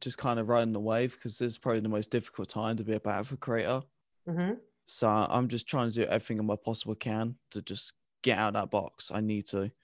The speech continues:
Speaker 1: So if I don't get out of that box, I'm screwed for the next game. So that, but I think when I started all this, I just started it all for fun. It's st-, still how I look at it today. I have, like, this balance from, like, a work mindset, but also enjoying it at the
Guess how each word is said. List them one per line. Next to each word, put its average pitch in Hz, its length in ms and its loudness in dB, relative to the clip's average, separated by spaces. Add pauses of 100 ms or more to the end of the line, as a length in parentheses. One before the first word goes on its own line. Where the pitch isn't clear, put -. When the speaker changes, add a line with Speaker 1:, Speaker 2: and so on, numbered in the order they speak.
(300)
Speaker 1:
So - 180 -2
if 120 60 10
I - 40 8
don't 139 180 8
get 123 120 6
out 107 120 6
of 110 40 6
that 107 100 2
box, 101 260 2
I'm 107 120 -2
screwed 113 380 0
for - 120 -8
the 110 60 -2
next - 200 -6
game. 107 320 -4 (840)
So 117 500 6 (800)
that, 113 340 4
but 113 240 6
I 135 140 8
think 165 220 -2
when 160 200 2
I 143 60 2
started 131 380 4
all 139 120 2
this, 147 220 0
I 127 60 2
just - 180 -2
started 113 260 4
it 113 40 4
all 104 80 -2
for 107 140 -12
fun. 101 360 -2 (200)
It's 123 120 -4
st-, - 220 -6
still 120 260 0
how 107 220 0
I 107 60 2
look 104 200 -4
at 107 80 0
it 95 120 -6
today. 104 420 -2 (280)
I - 60 -2
have, 107 100 2
like, 92 140 2
this 104 140 -6
balance 113 420 0
from, 104 220 -4
like, 104 200 -2
a - 40 -8
work 107 300 2
mindset, 107 520 0
but 104 60 0
also 104 340 -2
enjoying 110 500 2
it 98 140 -2
at 90 40 -4
the 104 60 -6